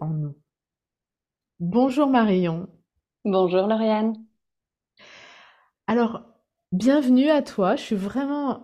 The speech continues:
Speaker 1: mais super contente, super excitée de te recevoir aujourd'hui. Sur ces, c'est vraiment un honneur de t'accueillir dans cet épisode.
Speaker 2: Merci, c'est pareil pour moi. <laughs>
Speaker 1: Et alors, du coup,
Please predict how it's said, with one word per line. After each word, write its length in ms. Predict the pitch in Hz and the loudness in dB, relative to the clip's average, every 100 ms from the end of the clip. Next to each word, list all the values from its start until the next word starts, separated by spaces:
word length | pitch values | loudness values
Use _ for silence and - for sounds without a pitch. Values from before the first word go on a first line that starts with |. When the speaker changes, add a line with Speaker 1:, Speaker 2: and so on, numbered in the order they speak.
| - | -6
Speaker 1:
mais 320 | 185 170 165 | -2 -2 -4
super 460 | - 285 302 294 | -6 -6 0 0
contente, 400 | - 262 233 240 | 0 -4 -2 -4
super 300 | 247 240 269 | -6 -4 0
excitée 480 | 240 226 - 214 240 | 0 0 -4 -6 -4
de 100 | 208 | -2
te 140 | 202 - | -4 -2
recevoir 500 | 226 220 196 202 202 | -2 -2 0 2 2
aujourd'hui. 560 | 190 180 180 175 254 | 0 0 -2 -2 -2
Sur 220 | 285 196 | -4 -8
ces, 380 | - 370 170 156 | -8 -6 -4 -4
c'est 180 | 160 170 | -4 -6
vraiment 220 | 170 202 | -2 0
un 180 | 202 185 | 0 2
honneur 400 | 220 208 226 240 | 2 0 -2 -2
de 100 | 180 | -6
t'accueillir 560 | 175 180 180 185 190 175 | -6 -6 -4 -2 -2 -2
dans 140 | 160 | -6
cet 200 | - 165 | -6 -8
épisode. 760 | 151 160 156 180 247 175 165 185 _ 294 | -8 -6 -6 -4 -4 -6 -8 -12 _ -10
Speaker 2:
Merci, 600 | 247 220 202 180 - - 196 | -4 0 0 -2 -6 -8 -6
c'est 140 | - 196 | -2 -2
pareil 260 | 208 202 | 0 -2
pour 160 | 190 196 | -2 -4
moi. 280 | 170 - _ _ - | -4 -8 _ _ -4
<laughs> 80 | 196 180 185 180 - - - _ _ _ _ _ | -4 -4 -12 -18 -20 -20 -20 _ _ _ _ _
Speaker 1:
Et 80 | 226 | 4
alors, 180 | 233 269 | 4 4
du 120 | 262 | 0
coup, 180 | - 403 | 4 4